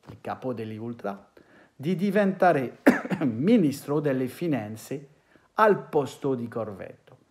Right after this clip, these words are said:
Villèle ordirà un intrigo politico nel marzo milleottocentosedici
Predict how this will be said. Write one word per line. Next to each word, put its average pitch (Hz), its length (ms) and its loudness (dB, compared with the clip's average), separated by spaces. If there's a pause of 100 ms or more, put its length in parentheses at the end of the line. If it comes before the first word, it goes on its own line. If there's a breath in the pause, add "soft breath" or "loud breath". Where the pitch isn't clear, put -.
(840)
Villèle 123 540 2
ordirà 113 880 0
un 120 220 -4
intrigo 120 600 -2
politico 131 680 -4
nel 123 220 -2
marzo 135 400 -4
milleottocentosedici 110 1500 -8